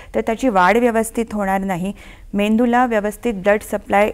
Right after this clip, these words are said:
न पोचल्यामुळे मेंदूचं डेव्हलपमेंट व्यवस्थित होणार नाही, अभ्यास करण्याची क्षमता कमी होणार. एक लेडी जर असेल, प्रेग्नंट लेडी for example, अ, तुम्ही हे घ्या,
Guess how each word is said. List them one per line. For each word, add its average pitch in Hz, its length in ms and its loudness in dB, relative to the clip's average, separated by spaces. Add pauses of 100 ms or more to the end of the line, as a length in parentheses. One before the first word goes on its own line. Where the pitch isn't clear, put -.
न 202 240 0
पोचल्यामुळे 196 680 -2
मेंदूचं 202 520 -2
डेव्हलपमेंट 196 520 0
व्यवस्थित 180 460 -4 (100)
होणार 180 320 -4
नाही, 170 320 -6 (520)
अभ्यास 185 440 0
करण्याची 220 400 0
क्षमता 202 420 -2
कमी 190 280 -6
होणार. 160 340 -4 (500)
एक 180 180 -8
लेडी 208 320 2
जर 220 200 2
असेल, 175 360 0 (380)
प्रेग्नंट 220 520 4
लेडी 185 340 -2
for 190 100 2
example, 175 640 -4
अ, 165 300 -2 (100)
तुम्ही 175 220 -6
हे 165 200 -6
घ्या, 151 180 -6